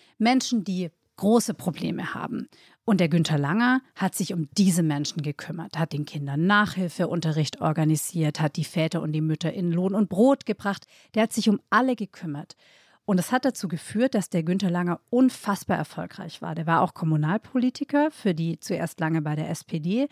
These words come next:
später für die Unabhängige Wählergemeinschaft in Siegen der Direktkandidat.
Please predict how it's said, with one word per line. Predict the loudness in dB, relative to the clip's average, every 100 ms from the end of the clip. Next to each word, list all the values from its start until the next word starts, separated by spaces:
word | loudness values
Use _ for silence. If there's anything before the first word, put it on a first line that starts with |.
| -8 -20 -10
später | -2 2 2 2
für | 0
die | -2 -2 -6 _ 0
Unabhängige | 4 4 4 2 2 0
Wählergemeinschaft | 0 0 2 2 2 2 0 0
in | -2 2
Siegen | 2 4 4
der | 2
Direktkandidat. | 2 -2 -2 0 2 2 2